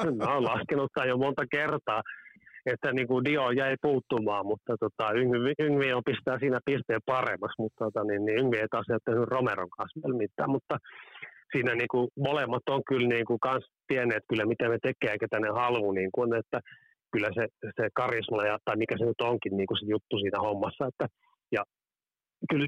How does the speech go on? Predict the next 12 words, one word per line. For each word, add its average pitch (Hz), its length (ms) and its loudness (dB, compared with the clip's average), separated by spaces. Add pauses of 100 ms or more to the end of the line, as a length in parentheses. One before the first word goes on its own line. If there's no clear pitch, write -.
kyllä 147 160 2
se 147 80 2
niinku, 151 320 2 (2250)
M 143 40 2 (120)
S - 60 -4
G, - 40 0
että 175 200 0
se - 80 2
kuulostaa 175 500 2
edelleenkin, 131 580 2
että 117 260 -2 (220)
tietysti 135 460 -2